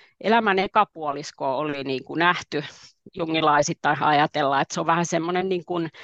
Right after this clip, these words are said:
oman position rakentaminen, ö, m-, ulkoisessa maailmassa, että tehdään parisuhde ja perhe ja vähän työelämää ja, ja, tota,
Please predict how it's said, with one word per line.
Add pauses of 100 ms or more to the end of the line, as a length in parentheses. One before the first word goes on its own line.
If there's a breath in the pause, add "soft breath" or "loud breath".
(300 loud breath)
oman
position
rakentaminen, (160)
ö,
m-, (100)
ulkoisessa
maailmassa,
että (280)
tehdään (480)
parisuhde
ja (160)
perhe
ja (540 loud breath)
vähän
työelämää
ja,
ja,
tota,